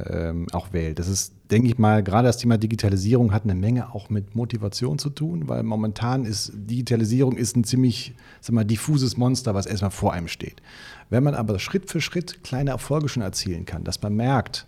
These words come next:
okay, da ist jetzt mal, es muss ja nur ein Prozess sein, den ich erstmal anfange und gucke, dass der ein bisschen, ähm, smarter läuft, weil eben über so ein Workflow-System. Und ich merke, es bringt mir persönlich einen Benefit oder auch den beteiligten Leuten bringt es einen Benefit.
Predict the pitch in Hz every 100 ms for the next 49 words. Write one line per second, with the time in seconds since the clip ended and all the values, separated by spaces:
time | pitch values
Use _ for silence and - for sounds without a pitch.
0 | - 92 - 139 - 107 147 - 127 120
1 | 120 - - - 143 - 123 123 110 127
2 | - 110 107 98 78 73 85 107 117 -
3 | 110 110 110 139 - 123 120 110 107 -
4 | - - - 123 117 104 - 113 104 110
5 | - 110 107 101 95 98 98 95 90 -
6 | - 95 - 110 107 143 117 107 123 147
7 | - 104 127 120 131 120 113 107 110 123
8 | - 110 107 - 117 147 - - - -
9 | 123 101 123 143 139 120 101 123 151 147
10 | 170 - 143 151 127 117 110 151 139 -
11 | 78 - - - 107 101 107 98 - -
12 | 139 151 - 123 131 156 123 107 107 -
13 | 92 87 85 80 - 82